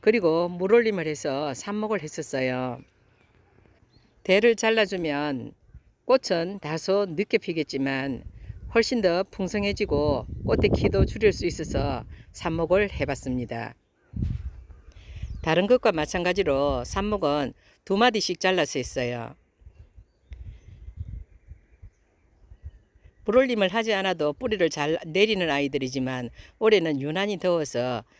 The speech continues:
물올림을 잠깐 해줬습니다. 흙에 맞닿는 마디에 잎들은 모두 잘라주시고요.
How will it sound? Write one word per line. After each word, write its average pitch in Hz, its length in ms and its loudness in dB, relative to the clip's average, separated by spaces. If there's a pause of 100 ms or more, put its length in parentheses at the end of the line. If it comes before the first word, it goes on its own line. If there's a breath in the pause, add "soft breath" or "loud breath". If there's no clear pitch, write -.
(140 soft breath)
물올림을 175 680 2 (160)
잠깐 143 440 -2
해줬습니다. 143 800 -4 (3000)
흙에 208 720 6
맞닿는 208 460 2
마디에 160 800 2 (160)
잎들은 156 540 2
모두 165 340 2
잘라주시고요. 147 1080 0